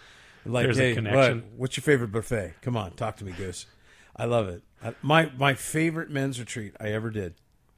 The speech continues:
Speaker 1: I got called up to go teach at this men's retreat. Didn't know anybody.
Speaker 2: Yeah.
Speaker 1: And, um, a Samoan church.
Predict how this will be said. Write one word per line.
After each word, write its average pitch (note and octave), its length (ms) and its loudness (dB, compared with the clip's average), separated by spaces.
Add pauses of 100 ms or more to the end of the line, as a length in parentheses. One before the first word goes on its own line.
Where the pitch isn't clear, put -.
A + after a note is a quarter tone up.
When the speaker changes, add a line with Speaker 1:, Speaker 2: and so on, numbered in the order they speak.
(480)
Speaker 1:
I A2+ 80 -4
got A2 220 -6
called A2+ 260 -6
up G#2+ 140 -12
to G2 80 -14
go G2 180 -8
teach - 260 -10
at G2 100 -16
this F#2 160 -14
men's G2 240 -8
retreat. F#2 340 -14
Didn't G#2 180 -6
know A2+ 180 0
anybody. G2+ 520 0 (240)
Speaker 2:
Yeah. G2 240 -4 (560)
Speaker 1:
And, G2+ 460 -2
um, F#2 380 -8 (600)
a G#2+ 140 -4
Samoan G#2+ 520 0
church. - 440 -14